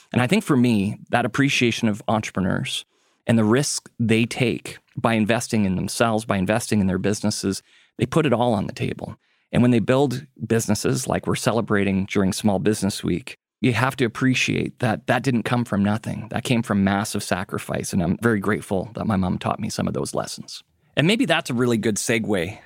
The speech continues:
to talk a little bit about a very special C E O and founder that we met along the way. His name's Paul Shumlik. He started a, an incredible company called Deep Water Farms, a company that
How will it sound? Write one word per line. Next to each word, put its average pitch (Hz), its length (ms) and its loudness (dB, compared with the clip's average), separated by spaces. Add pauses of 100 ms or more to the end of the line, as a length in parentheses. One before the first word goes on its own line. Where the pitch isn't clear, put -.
(120)
to - 80 -4
talk 120 260 0
a 120 40 0
little 113 200 2
bit 107 260 -2
about 101 520 -2
a - 40 0
very 123 220 0
special 110 340 -4
C 101 380 0
E 95 60 2
O 110 160 2
and 104 100 -2
founder 107 500 0
that 95 160 0
we 170 120 2
met 80 240 0
along 95 260 0
the 90 60 2
way. 98 160 2
His 113 120 -2
name's 113 220 -2
Paul 117 300 -2
Shumlik. 113 440 0
He 98 80 -4
started 110 340 0
a, 95 40 -2 (140)
an 117 80 0
incredible 117 520 -2
company 107 340 -2
called 95 260 -4
Deep 127 280 0 (140)
Water 101 380 2 (260)
Farms, 107 480 2 (460)
a - 60 -2
company 98 640 -2
that 107 260 0